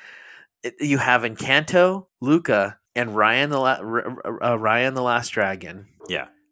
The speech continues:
Speaker 1: And then Flea, which I've, have never, I haven't heard of.
Speaker 2: Uh, looks like it was probably screened at an ikea somewhere.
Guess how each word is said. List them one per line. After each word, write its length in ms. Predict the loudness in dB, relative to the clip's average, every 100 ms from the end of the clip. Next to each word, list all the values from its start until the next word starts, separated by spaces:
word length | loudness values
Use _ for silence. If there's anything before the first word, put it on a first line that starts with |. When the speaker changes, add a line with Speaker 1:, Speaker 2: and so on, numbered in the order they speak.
| -6
Speaker 1:
And 220 | -4 -4
then 480 | -2 -2 -2 -4 -10 -16 -14
Flea, 640 | -12 -4 -2 0 0 -2
which 200 | -4 -4
I've, 180 | -6 -8 -14
have 160 | -16 -12
never, 520 | -10 -8 -8 -10 -14 _ _
I 40 | -8
haven't 200 | -8 -8
heard 220 | -8 -8
of. 340 | -6 -8 -12 -20 _ -10
Speaker 2:
Uh, 480 | -8 -6 -6 -6 -8
looks 340 | -6 -4 -4
like 360 | -4 -8 -10 -18 _ _
it 160 | -12 -10
was 200 | -8 -8
probably 580 | -8 -6 -6 -6 -8 -10
screened 520 | -8 -8 -8 -12 -10
at 100 | -10
an 100 | -10
ikea 640 | -10 -10 -14 -16 -12 -10 -4
somewhere. 540 | 0 2 2 0 -4